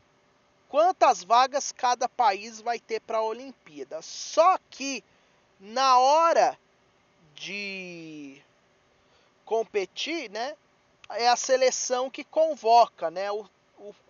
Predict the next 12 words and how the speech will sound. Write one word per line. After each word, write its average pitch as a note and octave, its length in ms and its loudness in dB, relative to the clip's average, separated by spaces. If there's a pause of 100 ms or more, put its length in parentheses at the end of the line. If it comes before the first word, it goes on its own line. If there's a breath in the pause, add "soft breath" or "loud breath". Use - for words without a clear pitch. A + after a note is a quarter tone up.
(120)
a F#3 100 0
confederação A3+ 760 -6
que - 100 -20
convoca B3+ 720 0 (500 soft breath)
qual B3 440 6
judoca B3 800 4
que - 200 -12
vai A#3 260 0
representar B3 880 0
o A#3 80 -4
Brasil, A3 680 -8 (120)
né, E3 240 -4